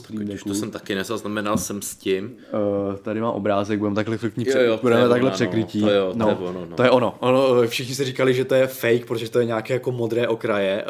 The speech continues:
Speaker 1: a vypadá to podivně. Eh, věrohodně to může půs-, eh, ne-, nevěrohodně to působí, eh, ty modré,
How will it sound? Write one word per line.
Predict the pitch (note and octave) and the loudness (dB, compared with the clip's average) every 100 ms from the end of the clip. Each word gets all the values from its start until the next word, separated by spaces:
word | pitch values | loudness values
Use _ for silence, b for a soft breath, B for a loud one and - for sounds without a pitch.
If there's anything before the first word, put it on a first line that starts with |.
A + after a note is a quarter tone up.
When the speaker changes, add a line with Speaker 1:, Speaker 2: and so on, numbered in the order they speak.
| G#2+ G#2 - | 0 0 -2
Speaker 1:
a | G#2 | -4
vypadá | G2 G2+ G#2+ | -4 -2 -2
to | A2+ | -2
podivně. | A2+ A2 G#2+ G2+ G2 B B - G#2 G2+ G2+ G2+ | -6 -4 -4 -6 -8 B B -2 0 2 2 -2
Eh, | - - - - G2+ | -6 -12 -14 -14 -16
věrohodně | G#2+ A#2+ B2+ C#3+ C#3 C#3 C3+ C3 C3 | -4 0 2 2 0 0 0 0 -2
to | C3 | -4
může | A#2+ B2+ B2 | -4 -2 -4
půs-, | B2+ A2+ - A2+ | -4 -8 -2 -2
eh, | A2+ | 0
ne-, | A#2 A#2+ | -2 0
nevěrohodně | B2 B2+ C#3 C3+ C3 B2+ | -2 0 0 0 -4 -6
to | C3 | -6
působí, | A2+ A2+ A#2 A#2 A#2+ - | -8 -6 -4 -4 -4 -4
eh, | G#2+ G#2+ G#2+ - - _ | 0 0 0 -4 -12 _
ty | A#2+ | -4
modré, | A2+ A2+ B2 A#2+ | -2 0 0 -2